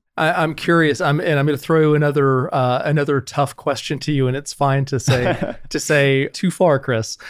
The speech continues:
Speaker 2: Yeah.
Speaker 1: But as you looked at the Evo tr-, at the Evo former and kinda how it's approaching, do you have any thoughts on, as, as we're talking about this era of using these different components in different ways and combining them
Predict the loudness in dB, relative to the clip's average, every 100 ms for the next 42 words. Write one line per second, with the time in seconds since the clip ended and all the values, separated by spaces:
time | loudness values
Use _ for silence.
0 | -2 4 4 4 0 -8 -2 0 2 2
1 | 2 2 2 -2 -8 -16 -6 0 0 0
2 | 0 2 2 0 0 0 -2 -6 -2 -2
3 | 0 0 2 0 0 0 0 -2 -6 -14
4 | -20 -14 -6 -4 0 -2 0 0 0 0
5 | -2 -4 0 0 0 -2 -2 -4 -8 -20
6 | _ -8 -2 0 2 2 0 -2 0 2
7 | 2 0 0 0 0 0 0 0 0 0
8 | 0 0 0 0 0 0 0 0 -4 -8
9 | -4 0 2 4 2 0 -8 -14 -4 -2
10 | -2 -2 2 2 2 0 0 0 -2 -6
11 | -6 -2 -2 0 -2 -2 -4 -4 0 0
12 | 0 -2 -4 -2 -2 -2 0 2 2 2
13 | -2 -4 -4 0 2 2 2 2 2 0